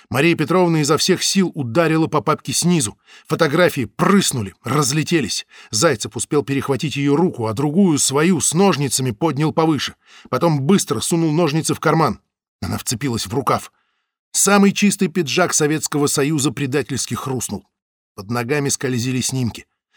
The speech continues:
Лицо ее было искажено. Она боролась бешено,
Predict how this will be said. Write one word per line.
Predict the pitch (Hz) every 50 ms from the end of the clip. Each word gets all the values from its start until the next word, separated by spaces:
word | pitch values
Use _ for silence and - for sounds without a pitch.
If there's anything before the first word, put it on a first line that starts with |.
| - - -
Лицо | 110 131 127 - - 175 170
ее | 151 135 127 127 120
было | 117 139 135 135 131
искажено. | - - - 135 113 - 139 139 151 131 - - _ _ _ _ _ _ _ -
Она | 107 123 135 139
боролась | 135 147 156 156 160 156 156 135 113 117
бешено, | 113 110 147 190 165 - - 120 101 92